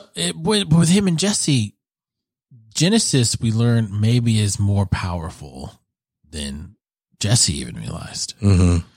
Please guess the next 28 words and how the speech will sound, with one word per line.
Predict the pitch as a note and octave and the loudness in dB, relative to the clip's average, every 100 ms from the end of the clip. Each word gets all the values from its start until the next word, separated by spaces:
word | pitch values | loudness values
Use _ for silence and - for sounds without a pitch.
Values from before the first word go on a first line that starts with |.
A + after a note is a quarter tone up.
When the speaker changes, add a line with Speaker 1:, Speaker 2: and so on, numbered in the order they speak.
| _ _ - | _ _ -6
Speaker 1:
And | F#2 E2 F2 G#2+ | -4 -4 -6 -6
Speaker 2:
Well, | B2+ C3 | 2 2
we, | A#2 C3 | 4 0
we've | - A#2 A2+ | -2 -2 0
always | B2 A#2+ A2 G2+ | 0 2 0 0
known, | G#2 G#2 G#2 G2 F#2+ - _ _ _ _ _ - | 0 2 2 2 0 -4 _ _ _ _ _ -6
well, | A2 G2+ | -2 0
maybe | G#2+ A2 | 2 2
they | G#2 A2+ | 2 0
haven't | A2 F2+ F2 | 0 -2 -2
always | E2 E2 | -2 -2
known, | E2+ E2 E2+ | -4 -4 -2
but | F2+ | 0
Speaker 1:
Yeah. | A2 | 2
Speaker 2:
we've | E3 B2+ | 4 2
always | G#2 G2 F#2 | 0 -2 -2
known | F#2+ F#2 F2+ F2+ | -2 0 0 0
that | F2+ F#2+ | 0 0
is | F#2+ F#2 | 0 0
on | F#2 F2 F2+ _ _ - | 0 0 -4 _ _ -10
a, | F#2 F2 - | -6 -6 -6
a | F2 | -10
power | - - G#2 G2+ | -6 -2 0 0
that's | F#2 F2 G2+ | 0 -2 -2
on | F2+ E2 | -4 -4
par | - F#2 F2+ | -6 -2 -2
with | E2 D#2+ - | -4 -8 -6
God, | F#2+ E2+ E2+ | -2 -2 -4